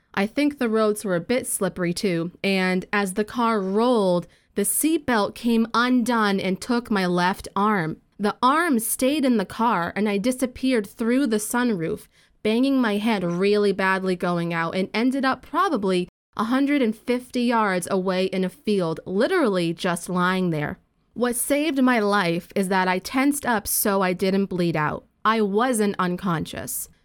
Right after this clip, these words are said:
There was an off-duty cop and a nurse who didn't know each other at the time who helped fix me up.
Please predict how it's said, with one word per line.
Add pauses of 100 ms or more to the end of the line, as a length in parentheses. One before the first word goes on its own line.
(120)
There
was
an
off-duty
cop
and
a
nurse (220)
who
didn't
know
each
other
at
the
time
who
helped
fix
me
up.